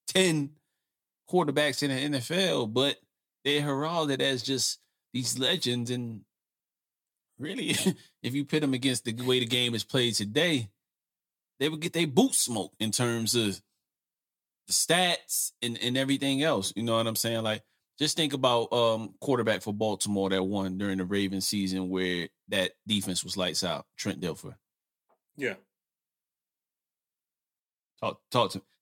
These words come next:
Speaker 1: talk to me, Fred. Like, like, there's quarterbacks like that that have won a championship.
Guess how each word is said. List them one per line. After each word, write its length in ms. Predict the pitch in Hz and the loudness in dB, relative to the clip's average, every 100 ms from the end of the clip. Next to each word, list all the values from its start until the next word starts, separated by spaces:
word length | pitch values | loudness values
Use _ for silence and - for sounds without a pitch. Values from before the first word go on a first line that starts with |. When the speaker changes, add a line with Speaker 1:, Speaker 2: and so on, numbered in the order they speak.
| _ | _
Speaker 1:
talk 280 | 214 208 180 | 6 6 4
to 100 | 147 | 2
me, 120 | 104 | 2
Fred. 280 | 101 101 110 | 0 2 4
Like, 180 | 120 | 4
like, 220 | 135 127 - _ _ | 4 2 -2 _ _
there's 220 | - 147 - | 0 0 2
quarterbacks 480 | 208 196 165 160 | 4 4 4 2
like 180 | 151 135 | 2 2
that 180 | - 139 | 2 2
that 120 | 123 | 2
have 140 | 117 104 | 2 -2
won 320 | 95 120 127 | -2 -2 -2
a 40 | |
championship. 760 | 104 131 113 104 95 101 90 | 0 -2 -2 -2 -2 -2 -2